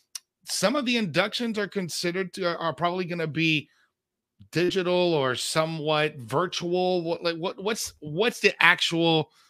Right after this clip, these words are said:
news topic here? Because I'm, I was confused. I'm like, "Are they gonna do people or are they not gonna do people?"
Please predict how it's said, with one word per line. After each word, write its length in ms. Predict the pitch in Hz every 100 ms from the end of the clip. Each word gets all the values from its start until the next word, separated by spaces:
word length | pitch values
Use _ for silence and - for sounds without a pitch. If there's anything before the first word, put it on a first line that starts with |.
| _ _
news 420 | 131 143 147 135 - -
topic 360 | 143 135 139
here? 160 | 131 135
Because 300 | 127 123 123
I'm, 140 | 143
I 140 | - 170
was 180 | 208 -
confused. 380 | 175 143 165
I'm 100 | 135
like, 140 | 127 110
"Are 100 | 110
they 80 | 113
gonna 180 | 127
do 280 | 117 143 262
people 360 | 247 254 247 240
or 120 | 151
are 20 |
they 120 | 117
not 220 | 127 240 226
gonna 140 | 226
do 160 | 208 220
people?" 380 | 233 214 220